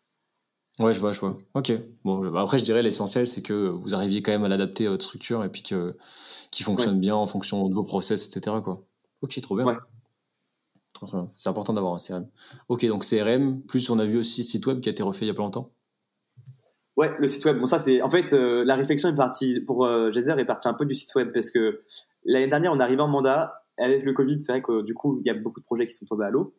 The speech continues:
Speaker 2: <laughs> Parce qu'on avait construit notre belle stratégie, euh... en tout cas,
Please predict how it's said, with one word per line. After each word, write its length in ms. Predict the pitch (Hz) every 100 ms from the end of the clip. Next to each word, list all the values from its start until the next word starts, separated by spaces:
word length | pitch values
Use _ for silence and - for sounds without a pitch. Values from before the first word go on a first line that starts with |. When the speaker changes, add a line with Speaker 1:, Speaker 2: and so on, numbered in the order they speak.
| _
Speaker 2:
<laughs> 160 | -
Parce 640 | - - - - _ - -
qu'on 80 | 113
avait 140 | 101
construit 260 | 110 107 117
notre 140 | 101
belle 140 | 104 107
stratégie, 540 | - 107 117 110 123
euh... 300 | 113 101 98 - _ _
en 80 | -
tout 80 | 107
cas, 180 | 127